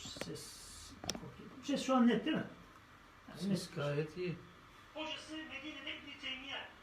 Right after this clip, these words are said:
Speaker 1: aşığı olan Abdullah İbni İbrahim en-, Seste herhangi bir problem yok. Yani bizdeki ses net. <coughs> Değerli hocalarım,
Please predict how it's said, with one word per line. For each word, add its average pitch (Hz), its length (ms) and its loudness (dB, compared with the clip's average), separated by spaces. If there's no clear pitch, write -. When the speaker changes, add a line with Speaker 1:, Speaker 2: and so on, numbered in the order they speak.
Speaker 1:
aşığı 233 380 -2
olan 254 300 -8
Abdullah 254 460 -6
İbni 262 360 -12
İbrahim 254 380 -4
en-, 233 240 -8
Seste 233 320 4
herhangi 220 200 6
bir 180 40 4
problem 240 380 4
yok. 185 100 0
Yani 160 220 -10
bizdeki 170 560 -6
ses - 280 -10
net. - 320 -6
<coughs> - 0 -
Değerli 349 260 12
hocalarım, 285 360 8